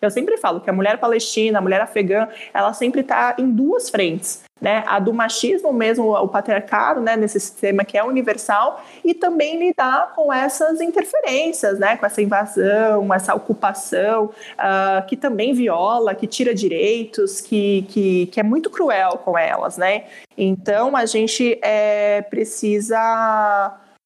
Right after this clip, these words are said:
a gente precisa pensar o que é machismo de fato, o que é opressão de fato, né? Então, falar assim, "Ah, elas são oprimidas porque ela usa burca,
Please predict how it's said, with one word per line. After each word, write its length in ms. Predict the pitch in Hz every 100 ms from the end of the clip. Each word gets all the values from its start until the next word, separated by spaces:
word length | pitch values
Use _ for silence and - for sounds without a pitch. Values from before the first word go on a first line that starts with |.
| -
a 100 | 214
gente 220 | 226 -
precisa 420 | 240 247 247 240
pensar 540 | 240 269 262 - 226 214
o 80 |
que 160 | 214 247
é 20 |
machismo 720 | 254 554 508 - 269 294 226
de 120 | 202 202
fato, 600 | - 185 190 196 - 202
o 40 |
que 140 | 208
é 60 | 269
opressão 800 | 226 247 453 415 - 240 262 311
de 140 | 202
fato, 480 | 202 190 170 - 202
né? 260 | 185 208 - - -
Então, 360 | 202 196 214 226
falar 320 | 240 226 220
assim, 320 | 220 - 220
"Ah, 180 | 233 262
elas 220 | 262 247 247
são 200 | 240 233
oprimidas 640 | 233 226 214 214 208 214
porque 240 | 208 208
ela 180 | 202 190
usa 320 | 196 190 190
burca, 920 | 165 202 226 311 381 - 208 175 170